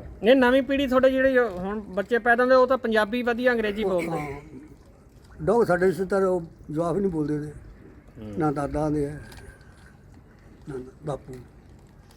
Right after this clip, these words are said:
Speaker 1: ਤੇ ਤੂੰ ਸ਼ਿਕਾਰ ਨਹੀਂ ਖੇਡਿਆ?
Speaker 2: ਨਹੀਂ, ਸ਼ਿਕਾਰ ਨਹੀਂ ਖੇਡਿਆ ਮੈਂ।
Speaker 1: ਤੇ ਉਹ ਤਾਂ ਬਿ-, ਬਿੱਲੇ ਬੁੱਲੇ ਤਾਂ ਖਾਂਦਾ ਰਿਹਾ ਹੈਗਾ।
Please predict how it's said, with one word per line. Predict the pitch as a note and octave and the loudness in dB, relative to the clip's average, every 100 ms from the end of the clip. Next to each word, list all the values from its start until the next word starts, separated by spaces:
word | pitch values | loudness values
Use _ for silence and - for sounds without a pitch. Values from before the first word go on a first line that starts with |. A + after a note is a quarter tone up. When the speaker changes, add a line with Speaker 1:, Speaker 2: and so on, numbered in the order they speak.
| - | -2
Speaker 1:
ਤੇ | A#3 B3 | 4 6
ਤੂੰ | B3+ C4 C4 B3 A3 | 6 6 6 4 -2
ਸ਼ਿਕਾਰ | F#3+ A#3 B3 | 2 4 4
ਨਹੀਂ | D4+ | 4
ਖੇਡਿਆ? | C#4 C4+ C4 - - - _ - _ _ _ _ A#3 | 4 6 4 2 -10 -20 _ -20 _ _ _ _ -8
Speaker 2:
ਨਹੀਂ, | A3+ A#3 | -6 -6
ਸ਼ਿਕਾਰ | D3 D3+ C#3 | -6 -4 -4
ਨਹੀਂ | A#2 | -6
ਖੇਡਿਆ | G#2+ B2 | -8 -10
ਮੈਂ। | A2+ | -12
Speaker 1:
ਤੇ | A#2+ A#3 | 0 6
ਉਹ | A#3 A#3+ | 8 8
ਤਾਂ | B3 | 4
ਬਿ-, | G#3 A3+ | 4 2
ਬਿੱਲੇ | G3 A3 A#3 | 2 2 4
ਬੁੱਲੇ | A#3 A#3+ B3 | 4 4 4
ਤਾਂ | C4 | 2
ਖਾਂਦਾ | A3 A3 A3 | 2 2 2
ਰਿਹਾ | A3 A3+ | 0 -2
ਹੈਗਾ। | F#3+ F3 | -4 -10